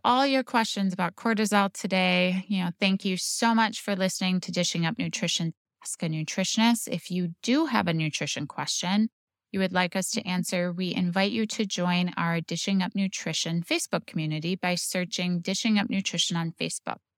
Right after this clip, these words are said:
This private group is moderated by nutritional weight and wellness nutritionists and nutrition educators and provides our Dishing Up Nutrition listeners with a safe, supportive community to ask questions, share ideas, and get inspired.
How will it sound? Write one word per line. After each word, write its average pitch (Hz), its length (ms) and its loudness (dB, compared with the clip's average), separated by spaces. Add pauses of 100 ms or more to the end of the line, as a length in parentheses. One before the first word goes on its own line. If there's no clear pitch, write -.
(480)
This - 180 -6
private 220 460 2
group 208 260 -2
is 196 160 -2
moderated 180 680 0
by 160 320 0
nutritional 165 640 -4
weight 196 200 0
and 240 160 4
wellness 170 520 0
nutritionists 175 640 -2 (100)
and 175 280 0
nutrition 170 540 -2
educators 165 680 -4 (560)
and 220 260 4
provides 185 460 0
our 175 100 0
Dishing 185 460 0
Up 170 160 2 (180)
Nutrition 175 640 -2
listeners 165 500 -2
with 156 160 -12
a - 80 -8
safe, 254 440 2 (440)
supportive - 680 0
community 196 580 2
to - 100 0
ask - 280 -6
questions, 220 680 2
share 214 380 0
ideas, 180 680 -2
and 170 380 -2
get - 160 -8
inspired. 190 640 -2